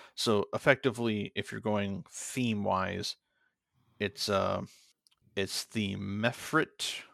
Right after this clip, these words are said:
and I wanna say Sotek strats. That's the, the way they sound to me anyway. But meh. <laughs>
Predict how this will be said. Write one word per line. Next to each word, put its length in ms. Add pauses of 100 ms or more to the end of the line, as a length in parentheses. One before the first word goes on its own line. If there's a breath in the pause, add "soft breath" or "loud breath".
(1300)
and 1040 (720)
I 60
wanna 340
say 440
Sotek 680
strats. 680 (1000 soft breath)
That's 220
the, 280 (120)
the 140
way 220
they 140
sound 380 (440)
to 120
me 280
anyway. 420 (1000 soft breath)
But 200 (1700)
meh. 240 (760 loud breath)
<laughs> 880